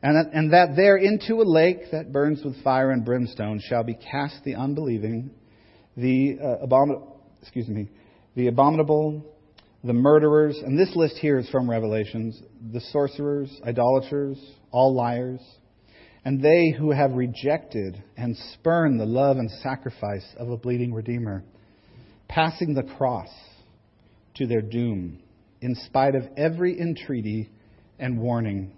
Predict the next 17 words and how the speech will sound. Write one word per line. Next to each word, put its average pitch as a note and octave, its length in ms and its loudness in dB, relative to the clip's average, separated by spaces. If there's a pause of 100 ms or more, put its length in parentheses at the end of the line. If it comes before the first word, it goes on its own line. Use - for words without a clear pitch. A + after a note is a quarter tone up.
(640)
of A2 200 -4
the G#2 60 -4
Holy F#2+ 340 -10 (200)
Spirit. C2 320 -18 (1800)
So C3+ 120 0
there F#3 180 6
is F3+ 120 2
a F3 80 0
heaven D#3 600 2
and C3+ 160 -2
there C3+ 140 2
is B2+ 100 -2
a C3 60 -4
hell, A2+ 600 -4
and C3 140 -6
I C3+ 100 -4
believe F#3+ 360 -2